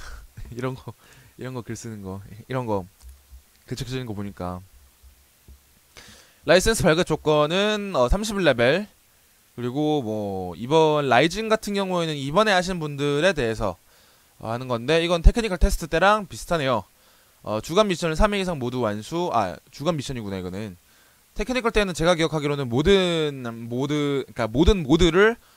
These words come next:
한 오 회 이상, 십 회 이상 플레이하고 삼십 레벨 이상, 이상인 걸로 기억을 했었는데, 뭐 라이징은 잘 모르겠네요. 그러니까 다음 테스트 단계에서 링 파일럿 자기 링 부여됩니다.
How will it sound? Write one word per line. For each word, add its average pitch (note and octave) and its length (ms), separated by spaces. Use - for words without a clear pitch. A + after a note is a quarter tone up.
한 D3+ 160
오 D3 240
회 A#3 80
이상, G#3 360
십 - 220
회 B3+ 80
이상 A3 220
플레이하고 G3 680
삼십 A3+ 260
레벨 E3+ 240
이상, D#3 380
이상인 E3+ 800
걸로 C3+ 280
기억을 B2+ 200
했었는데, C3+ 480
뭐 B2+ 120
라이징은 F3+ 400
잘 D#3 140
모르겠네요. B2 500
그러니까 B2 140
다음 G3+ 220
테스트 G3+ 280
단계에서 D3 360
링 C3+ 200
파일럿 C#3+ 260
자기 A#2 180
링 B2+ 120
부여됩니다. G2 840